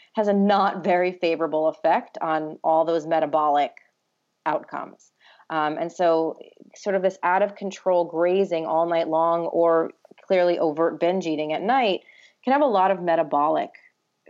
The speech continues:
consequences. Um, and from a digestive standpoint, um, you know, going to bed on a really full stomach, you'll get some acid reflux potentially. That's a problem.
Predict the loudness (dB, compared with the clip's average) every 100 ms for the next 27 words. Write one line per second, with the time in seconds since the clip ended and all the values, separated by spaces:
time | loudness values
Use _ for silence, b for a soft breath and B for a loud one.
0 | _ -6 -6 -6 -12 -12 -8 -4 -4 -4
1 | -8 -4 -2 -2 -2 -4 -2 0 2 2
2 | 0 -2 -4 -6 -4 -6 -6 -6 -6 -8
3 | b b b _ -2 -2 -2 -2 0 2
4 | 0 -4 -2 2 2 0 -2 0 2 4
5 | 4 2 0 -2 0 0 -2 -2 -4 -2
6 | -2 0 -4 -4 -2 0 0 -2 0 0
7 | 0 -2 -2 -4 0 0 0 -8 -10 -10
8 | -10 -10 -4 -2 0 -2 0 0 0 -4
9 | -8